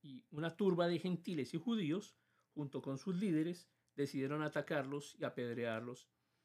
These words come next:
Y cuando los apóstoles se enteraron, huyeron a una región que se llama Lica-, se llamaba Licaonia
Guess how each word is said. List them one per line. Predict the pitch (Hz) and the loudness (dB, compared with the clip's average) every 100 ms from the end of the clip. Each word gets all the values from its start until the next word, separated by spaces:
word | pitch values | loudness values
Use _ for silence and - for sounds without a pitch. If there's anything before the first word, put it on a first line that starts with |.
| _ _ _ _ - | _ _ _ _ -10
Y | 151 | -2
cuando | 147 143 | 0 0
los | 143 139 | 0 0
apóstoles | 135 165 170 240 240 | -2 -4 -4 -2 -2
se | 170 | -2
enteraron, | 160 151 147 185 208 | -2 2 2 2 2
huyeron | 131 160 202 139 - _ _ | 0 0 0 -2 -6 _ _
a | - | -10
una | 123 135 170 | -6 -4 -2
región | 165 131 135 147 175 - _ _ _ _ _ | -2 0 -2 0 -4 -8 _ _ _ _ _
que | - | -12
se | 131 127 | -10 -8
llama | 127 131 160 | -6 -2 -2
Lica-, | 143 123 - 139 - | -2 -6 -4 -6 -6
se | - 131 | -10 -6
llamaba | 120 123 147 160 175 - | -4 0 0 0 -2 -6
Licaonia | 147 127 120 120 - 110 147 202 135 110 120 | -16 -14 -14 -16 -10 -2 0 0 0 -4 -8